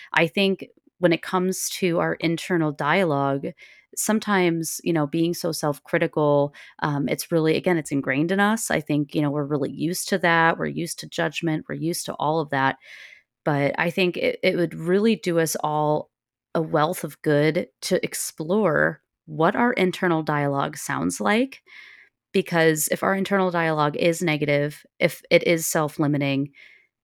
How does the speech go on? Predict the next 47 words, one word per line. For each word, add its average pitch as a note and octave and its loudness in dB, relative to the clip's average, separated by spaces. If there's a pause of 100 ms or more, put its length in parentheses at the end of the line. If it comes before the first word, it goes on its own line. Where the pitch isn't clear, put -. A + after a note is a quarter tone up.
(160)
that's F#3+ 4
going A#3+ 4
to G#3+ 0
kind F3 0
of D#3 0
be E3+ 0
the D#3 0
loudest D3+ 0
thing E3 -2
we D#3 0
hear, C#3 -4
right? D3 0
Which - -4
is D#3 -8
why D#3+ 0
other E3 0
people E3 -6
telling F3 -4
us - -4
we're E3 -6
good D#3+ -4
enough D3+ -2
or - -12
telling F3 -4
us - -6
we're F3 -6
good D#3 -4
at D3+ -4
something, C#3+ -2 (420)
you E3+ 2
know, D3 2
that, E3 4
that F#3 0
voice A3 2
is F3+ -4
gonna D#3+ -4
be D3 0
muddled D3+ 2
because D3 -4
our D#3+ 2
voice D#3+ -2
is D#3+ -10
so D3+ 0
much C#3 -4
louder. B2+ -6
And D3+ -2
so C3+ 0